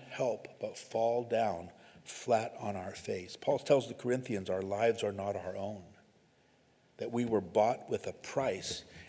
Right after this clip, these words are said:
and that price was the life of Jesus. And so we simply now offer our lives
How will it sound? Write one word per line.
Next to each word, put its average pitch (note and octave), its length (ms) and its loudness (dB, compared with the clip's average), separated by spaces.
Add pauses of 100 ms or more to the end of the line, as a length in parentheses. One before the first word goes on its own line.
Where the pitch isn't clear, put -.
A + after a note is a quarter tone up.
and G#2 180 -8
that B2 360 2
price A2+ 680 -2
was G2+ 240 -4
the G2 140 0
life G#2 640 -6
of F2+ 140 -10
Jesus. - 640 -16 (1500)
And B2 160 -4
so B2 240 8
we C#3+ 340 6
simply C3+ 420 2
now A#2 240 6
offer A2+ 520 4 (140)
our D3+ 240 10
lives G2 540 2